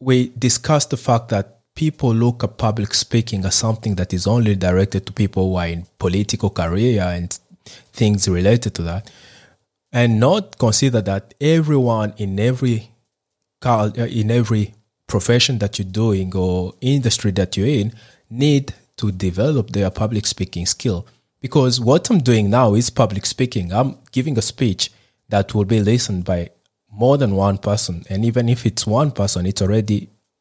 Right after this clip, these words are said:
a form of public speaking. So it is in your interest to build those skills and be able to communicate effectively in order to attain certain goal. You can't say that you will start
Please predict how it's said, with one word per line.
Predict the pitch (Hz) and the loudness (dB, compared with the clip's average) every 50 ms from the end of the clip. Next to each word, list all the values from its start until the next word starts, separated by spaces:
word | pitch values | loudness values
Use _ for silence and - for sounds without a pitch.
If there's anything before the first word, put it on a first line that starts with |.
| _ _ _ _ | _ _ _ _
a | - - 98 90 90 - - | -10 -6 -6 -6 -6 -8 -12
form | - - - 117 110 104 | -6 -2 0 2 2 2
of | 98 - - | 0 -2 -2
public | - 107 110 107 101 - - | -4 -2 -2 -2 -2 -4 -4
speaking. | - - 127 123 - 90 87 - - _ - - - - - - | -4 -4 -4 -4 -4 -8 -10 -10 -14 _ -20 -20 -20 -20 -20 -16
So | - - 127 117 113 110 - - _ _ _ _ _ _ | -2 2 2 2 2 2 -2 -8 _ _ _ _ _ _
it | - 151 139 123 - - | 0 2 2 2 2 2
is | 135 123 120 120 - - | 2 2 2 0 -4 -4
in | 180 208 214 190 | -4 -2 0 0
your | 151 127 120 131 | 2 2 2 2
interest | 139 139 120 - - 104 92 - - - _ | 2 0 -2 -2 -4 -4 -4 -4 -6 -8 _
to | - 95 | -8 -10
build | 92 - _ - 127 147 156 151 151 120 120 - - - - - | -10 -8 _ 2 2 4 4 4 2 0 -2 -6 -14 -20 -20 -14
those | - 113 104 101 98 98 | -8 -6 -4 -4 -2 -2
skills | - - - - - 143 127 107 95 95 87 - 92 | -4 -4 -6 -4 0 0 0 2 0 -2 -4 -4 -4
and | 92 92 90 | -6 -4 -2
be | 98 123 117 107 | -2 0 0 0
able | 104 92 98 95 | 0 -2 -4 -6
to | - - 98 | -6 -8 -10
communicate | - - 95 87 90 98 123 160 175 147 117 - - 92 85 - _ _ | -6 -6 -4 -4 -2 -2 -2 0 -2 -2 -4 -4 -6 -6 -6 -8 _ _
effectively | - 104 - - - 127 156 - - - 127 95 90 95 87 87 - - _ _ _ _ _ _ _ _ _ _ _ _ _ _ | -14 -14 -8 -2 0 0 0 0 0 0 0 0 0 -2 -4 -4 -6 -8 _ _ _ _ _ _ _ _ _ _ _ _ _ _
in | 127 117 123 135 | -2 2 4 4
order | 143 143 131 123 110 120 143 - - _ _ _ | 4 4 4 2 2 0 -2 -4 -10 _ _ _
to | - - 127 120 123 123 - - | -4 0 0 0 0 0 -4 -4
attain | - 131 127 - - 175 165 151 | -2 -2 -2 0 0 0 0 0
certain | - - 143 123 120 - 98 92 | 0 0 -2 -2 -2 -2 -4 -2
goal. | 92 127 143 101 87 87 - _ _ _ _ _ _ _ _ - | -2 -2 -2 -4 -4 -8 -10 _ _ _ _ _ _ _ _ -10
You | 120 | -6
can't | - - 339 277 - | -6 -4 -4 -4 -2
say | - 180 170 151 | 2 2 2 4
that | 131 120 117 - - | 4 2 2 0 -2
you | 120 | -2
will | 107 104 98 | -2 -2 -2
start | - - - - 123 117 113 113 | -4 -4 -2 0 0 0 0 -2